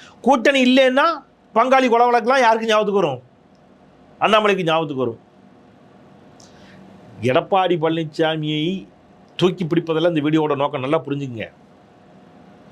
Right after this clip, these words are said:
பாஜக எவ்வளவு ஆபத்தான கட்சி, ஒன்னா இருந்தா எப்படி பேசும், பிரிஞ்சா எப்படி பேசுங்கிறதுக்காக சொல்றேன் இதை. தன்னோடு இருப்பவர்களை அழித்து, கபலீகரம் செய்து, உண்டு செரித்து வளர்வதுதான் பாஜகவினுடைய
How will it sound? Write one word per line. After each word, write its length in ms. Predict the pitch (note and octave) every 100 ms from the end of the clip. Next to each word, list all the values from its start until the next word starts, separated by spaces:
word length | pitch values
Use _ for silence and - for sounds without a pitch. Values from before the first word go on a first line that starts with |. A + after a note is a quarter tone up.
| - - - -
பாஜக 840 | C3 D#3+ A3 A3 A#3 G#3 F3 A3 A3
எவ்வளவு 340 | F3+ G#3 A3
ஆபத்தான 720 | E3+ F#3+ G3 G3+ F3+ F#3 G3
கட்சி, 640 | F#3+ D#3+ - E3 D#3+ A#2+ - -
ஒன்னா 400 | D#3+ G#3 A#3+ A3+
இருந்தா 260 | G#3+ G#3
எப்படி 320 | G3 E3+ F#3+ F3+
பேசும், 500 | F3 F#3 F3 C#4 -
பிரிஞ்சா 480 | G#3 B3 B3+ C4+ B3
எப்படி 220 | A3+ G#3+
பேசுங்கிறதுக்காக 840 | F#3+ F#3+ G3 G3 F3+ F3 F#3+ G3+
சொல்றேன் 280 | D#3+ D3+ C#3
இதை. 160 | G#2+ F#2 _ _ _ _ _ - - -
தன்னோடு 500 | - F#3 G#3 A#3 C4
இருப்பவர்களை 580 | A3 A#3 A#3+ A3 G3+ B3+
அழித்து, 840 | A#3+ D#3 F3 A3+ A3+ - B3 D4 D4 -
கபலீகரம் 480 | F3+ B3+ C4 B3+ A3+
செய்து, 480 | G3+ G3 B3+ A#3+
உண்டு 420 | F3 A3+ B3+ B3 C4
செரித்து 640 | - G#3 A#3 - C4+ G#3
வளர்வதுதான் 500 | G3+ A3 G3+ G#3 A#3+
பாஜகவினுடைய 1080 | F#3+ G3 G#3+ G#3 G3+ F#3+ F3+ E3+ F#3+ C4